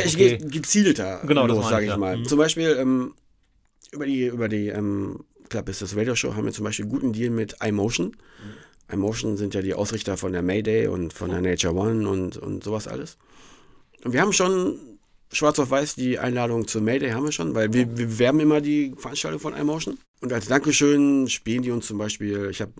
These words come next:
Speaker 2: ähm, mit Claudia Gafflers mal ein Interview geführt auf der Nature One.
Speaker 1: Das hab ich, glaub ich, gesehen. Gibt's noch als Video, oder?
Speaker 2: Ja, klar. Und Felix Kröcher hab ich auch getroffen. Und ja, ne, die, wir spielen uns halt die Sachen halt zu. Und da würd ich gerne hin, ich freu mich auf die Mayday, wenn die wieder stattfindet jetzt, wenn sie wirklich stattfindet.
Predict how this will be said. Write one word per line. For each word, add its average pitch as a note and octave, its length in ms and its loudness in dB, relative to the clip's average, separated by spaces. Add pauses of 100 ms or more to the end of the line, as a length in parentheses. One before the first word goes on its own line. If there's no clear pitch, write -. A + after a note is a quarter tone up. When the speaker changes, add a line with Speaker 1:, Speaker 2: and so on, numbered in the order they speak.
Speaker 2:
ähm, F#2+ 180 -6
mit F#2 120 -4
Claudia G2+ 200 0
Gafflers G#2+ 320 -2
mal G#2+ 140 -2
ein G2+ 120 -2
Interview G#2+ 320 -2
geführt A2 320 -4
auf F#2 120 -8
der G2 100 -2
Nature G2 320 -2
One. A#2+ 180 -4 (420)
Speaker 1:
Das G#2 140 -14
hab F3 100 -6
ich, E3+ 80 -8
glaub D3+ 120 -2
ich, C3+ 60 -8
gesehen. B2+ 200 -2
Gibt's C3+ 160 -8
noch G#2+ 100 -4
als F2+ 120 -2
Video, C3+ 180 0
oder? D3 240 -4
Speaker 2:
Ja, C#3+ 120 4
klar. B2+ 240 -4 (120)
Und G#2+ 160 -6
Felix B2+ 320 0
Kröcher C3+ 240 -4
hab B2 140 -4
ich A2+ 80 -4
auch B2 80 -8
getroffen. C3 580 -6 (960)
Und A2+ 120 -4
ja, A#2 240 6
ne, A2+ 280 2
die, A2 220 -4
wir A2 60 -4
spielen D3 180 2
uns B2+ 80 0
halt A#2+ 80 -2
die A#2+ 60 -2
Sachen A2 140 -2
halt G#2 100 -2
zu. F#3+ 120 -6
Und D3 100 0
da B2 160 -2
würd C3 140 0
ich - 80 -2
gerne C#3 200 4
hin, C#3+ 140 0
ich C3+ 120 -4
freu D3 140 2
mich E3+ 120 2
auf D3+ 80 -4
die D#3 100 2
Mayday, D3+ 360 -2
wenn C3+ 100 -2
die C#3 100 -2
wieder C3+ 200 -6
stattfindet C#3+ 420 -6
jetzt, D3+ 240 -10
wenn A2 120 -2
sie A2+ 80 -2
wirklich B2+ 240 -2
stattfindet. D3 500 -6